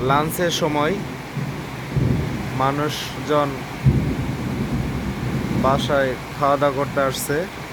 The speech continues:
যে আমি যদি এদিক ধরি ক্যামেরাটা, এই যে বৃষ্টি পড়তেছে, মানে অন্ধকারে ধরলে ভালো বোঝা যায় আর কি, কিন্তু লাইটে ধরলেও এরকম বোঝা যাচ্ছে না।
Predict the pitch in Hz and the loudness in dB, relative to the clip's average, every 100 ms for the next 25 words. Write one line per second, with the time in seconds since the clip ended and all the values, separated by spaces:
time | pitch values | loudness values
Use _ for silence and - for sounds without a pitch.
0 | - - - - - - - - - - | -10 -10 -12 -12 -12 -12 -10 -10 -10 -10
1 | - - - 104 117 120 135 139 147 156 | -10 -8 -6 -2 0 2 2 4 2 0
2 | 143 143 143 143 135 131 120 131 175 214 | 2 2 2 2 2 2 2 2 2 -2
3 | - - 113 120 117 113 135 - 139 127 | -10 -10 -4 -2 -2 -2 -2 -2 -4 0
4 | 131 - 131 127 143 160 - - - - | 0 0 0 2 0 -2 -8 -10 -10 -4
5 | 143 156 190 196 208 214 185 196 190 160 | 2 4 4 4 6 6 4 4 6 6
6 | 170 170 170 151 139 135 117 107 95 - | 6 4 2 2 4 4 2 -2 -8 -8
7 | - - - - - - - - - - | -12 -12 -12 -12 -12 -10 -10 -10 -10 -8
8 | - 139 139 151 139 110 - - - 131 | -2 -2 2 2 4 0 -2 -2 -2 2
9 | 139 143 160 151 151 147 143 143 135 127 | 4 4 2 2 4 4 4 2 0 0
10 | 131 127 127 120 - 120 151 | 2 4 2 2 -2 -2 -2